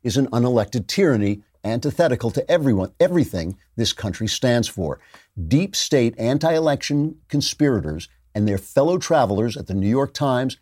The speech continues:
and N B C News and in Chuck Todd's imagination are now open enemies of the founding, enemies of the people,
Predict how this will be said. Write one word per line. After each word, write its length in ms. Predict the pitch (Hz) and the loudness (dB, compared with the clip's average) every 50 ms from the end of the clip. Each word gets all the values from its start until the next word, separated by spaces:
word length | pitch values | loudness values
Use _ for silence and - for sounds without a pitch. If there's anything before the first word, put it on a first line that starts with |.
| _ - | _ -20
and 100 | - - | -16 -8
N 160 | - 95 107 | -4 -2 -2
B 120 | 117 120 135 | 0 0 -2
C 200 | - - 156 151 | 0 0 2 2
News 400 | 143 131 123 117 113 117 113 - _ _ _ | 4 4 4 4 2 2 -2 -4 _ _ _
and 120 | - 87 | -10 -8
in 100 | 82 82 | -8 -8
Chuck 320 | - - - - 123 - - | -8 -8 -6 -6 -6 -6 -6
Todd's 320 | - - 120 120 120 - | -6 -4 -2 -2 0 0
imagination 680 | 139 123 113 117 120 131 143 135 113 - - 101 92 - _ - _ _ _ - | 0 0 0 0 0 0 0 0 0 -2 -4 -6 -10 -10 _ -20 _ _ _ -6
are 120 | 92 110 | -2 0
now 560 | 113 110 120 139 147 131 110 101 104 107 - _ _ _ _ _ - | 2 4 4 4 4 2 0 0 -2 -4 -6 _ _ _ _ _ 0
open 480 | 131 143 151 151 170 170 170 165 - _ _ - | 2 2 2 2 -2 -2 -2 -2 -6 _ _ -2
enemies 560 | 147 151 139 107 90 80 78 76 78 80 - - _ _ - | 0 2 2 2 0 -2 -4 -6 -8 -10 -12 -16 _ _ -6
of 140 | 113 101 110 | -6 -4 -4
the 60 | 135 | -4
founding, 580 | - - - 330 349 320 294 220 - 135 127 - _ _ _ _ _ _ _ - | -6 -4 -4 0 2 2 2 0 0 -4 -10 -12 _ _ _ _ _ _ _ -10
enemies 380 | 82 76 95 90 92 95 92 | -8 -6 -4 -2 -2 0 0
of 100 | 113 113 | 0 0
the 80 | 123 139 | -2 -2
people, 420 | - - 185 196 - 151 80 - | -2 -2 -4 -2 -2 -4 -6 -8